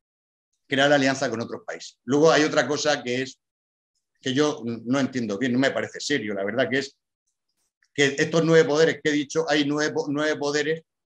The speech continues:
que son, que se dividen en dos, porque hay un poder político de mandar y un poder político de obe-, de obedecer, pero si el poder político es el poder estatal,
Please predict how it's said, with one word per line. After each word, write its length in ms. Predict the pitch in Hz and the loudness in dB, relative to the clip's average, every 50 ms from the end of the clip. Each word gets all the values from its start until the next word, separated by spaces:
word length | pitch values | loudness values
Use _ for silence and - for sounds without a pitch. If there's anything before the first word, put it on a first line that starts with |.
| _ _ _ | _ _ _
que 80 | - 131 | -6 -4
son, 440 | 120 - 165 165 151 123 - - _ _ _ _ _ _ _ _ _ _ _ - - | 2 4 4 4 4 2 -2 -12 _ _ _ _ _ _ _ _ _ _ _ -6 -2
que 140 | 147 135 120 | -2 -2 -2
se 300 | - 123 120 123 123 123 | -2 -2 -2 -2 -2 -2
dividen 300 | 131 123 147 165 165 156 | 0 2 4 4 4 4
en 100 | 131 131 | 4 2
dos, 280 | 180 185 165 - - _ _ _ _ - | 2 0 -2 -4 -8 _ _ _ _ -4
porque 220 | 135 123 127 151 | -4 -2 2 2
hay 100 | 151 170 | 4 4
un 120 | 175 170 | 2 2
poder 260 | 165 160 160 175 170 165 | 2 4 4 4 4 2
político 360 | 160 160 170 170 175 165 165 | 0 0 0 0 2 4 4
de 100 | 165 160 | 4 4
mandar 320 | 156 151 147 160 165 156 | 4 2 0 0 0 0
y 40 | 151 | -2
un 100 | 160 160 | -4 -6
poder 240 | 147 143 147 160 160 | -2 -2 -2 -2 -2
político 380 | - 135 147 160 147 139 135 | -4 -6 -6 -4 -4 -4 -2
de 100 | 131 123 | -2 -2
obe-, 200 | 110 110 104 107 - _ | -2 -4 -6 -10 -8 _
de 80 | 113 110 | -4 -2
obedecer, 440 | 110 110 107 - - 185 196 185 - | -2 -2 -4 -2 -2 -2 -2 -4 -6
pero 260 | - 117 - - 120 | -10 -8 -6 -6 -6
si 120 | - - | -4 -4
el 100 | 120 120 | -4 -4
poder 360 | - - 117 135 175 196 170 - | -4 -2 2 2 2 2 0 -2
político 380 | - 165 170 170 165 143 143 147 | -2 0 0 0 0 -2 -2 -2
es 80 | 139 160 | -2 -4
el 80 | 147 | -4
poder 200 | - 139 143 143 | -2 -2 0 0
estatal, 520 | 151 139 - - - 120 - 123 127 151 | 0 -2 -2 -4 -6 -4 -2 -4 -4 -4